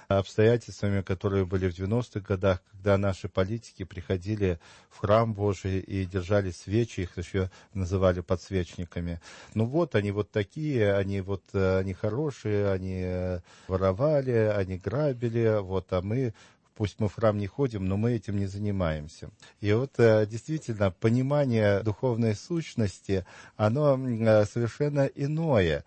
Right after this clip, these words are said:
Ведь, э, как я говорю: «Вы не воруете»? Я говорю: «Вы в храм ходите каждый воскресный день».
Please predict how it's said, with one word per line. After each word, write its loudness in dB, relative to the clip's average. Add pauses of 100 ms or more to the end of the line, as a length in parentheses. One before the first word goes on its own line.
(140)
Ведь, -4
э, 2
как 0
я 0
говорю: -4
«Вы -4
не -4
воруете»? -6
Я -4
говорю: -8
«Вы -6
в -20
храм 0
ходите -10
каждый -2
воскресный -8
день». -14